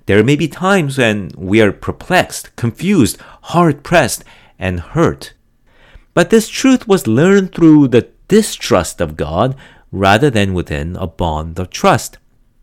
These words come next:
Why is this a problem? Well, here's one way to think about it. Okay, so when I was a child, I had this puzzle game that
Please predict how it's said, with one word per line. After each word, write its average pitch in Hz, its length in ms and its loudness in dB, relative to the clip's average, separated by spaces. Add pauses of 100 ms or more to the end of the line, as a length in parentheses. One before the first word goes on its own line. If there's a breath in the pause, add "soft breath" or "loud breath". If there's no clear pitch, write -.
(100)
Why 87 360 0
is 120 180 0
this - 180 -4
a 104 40 -4
problem? 143 560 0 (440 soft breath)
Well, 110 420 -2 (140)
here's 120 260 0
one 113 320 0
way 92 140 0
to 98 100 -6
think 185 240 -4
about 80 300 0
it. - 180 -8 (540)
Okay, 131 340 -4
so - 500 2
when 110 220 0
I 135 60 4
was 117 180 2
a 92 60 -6
child, 131 600 -2 (300)
I 123 120 -2
had 233 200 -2
this 226 160 -4
puzzle - 480 -2
game 123 420 -4
that 117 340 -2